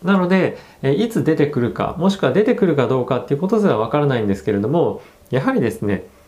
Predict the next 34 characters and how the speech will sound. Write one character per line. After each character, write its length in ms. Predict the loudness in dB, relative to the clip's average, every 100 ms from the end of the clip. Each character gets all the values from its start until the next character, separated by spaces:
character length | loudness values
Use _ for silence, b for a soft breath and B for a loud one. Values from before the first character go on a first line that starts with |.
| -6
え 60 | -4
ー、 60 |
こ 120 | 0
れ 60 | 2
だ 100 | 2
け 160 | 0 -4
カ 220 | -2 -2
ナ 160 | 2
ダ 100 | 2
で 140 | 2 0
す 160 | 0 2
ら 380 | 2 0 -4 -4
こ 120 | -2
ん 120 | 0
な 80 | 0
に 80 | 0
お 80 |
金 240 | 0 0 0
が 160 | 0
し 120 | -2 -2
っ 40 |
か 100 | -2
り 100 | -2
と 80 | -2
入 180 | -4 -4
っ 40 |
て 260 | -4 -2 0
取 260 | 0 -2 0
引 80 |
高 220 | -2 0 -2
も 120 | 0
出 120 | 0
る 80 | -2
と 120 | -6